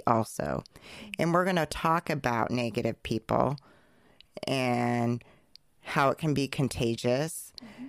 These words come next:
Speaker 1: But we gotta remember, just like that saying, that it takes more energy to frown than it does to smile.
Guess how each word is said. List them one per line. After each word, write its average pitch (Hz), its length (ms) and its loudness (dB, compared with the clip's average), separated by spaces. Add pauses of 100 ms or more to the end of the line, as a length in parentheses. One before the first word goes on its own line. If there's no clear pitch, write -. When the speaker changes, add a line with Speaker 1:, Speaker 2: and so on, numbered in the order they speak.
(140)
Speaker 1:
But 185 160 4
we 185 100 2
gotta 202 240 2
remember, 143 840 2 (100)
just - 220 -6
like 147 160 0
that - 220 -2
saying, 135 560 0
that 127 300 0 (340)
it 175 120 -4
takes 226 340 -2
more 175 380 2
energy 131 800 0 (480)
to 135 120 0
frown 127 640 2
than 120 140 0
it 113 180 -2
does 113 400 2
to - 120 -8
smile. - 640 -6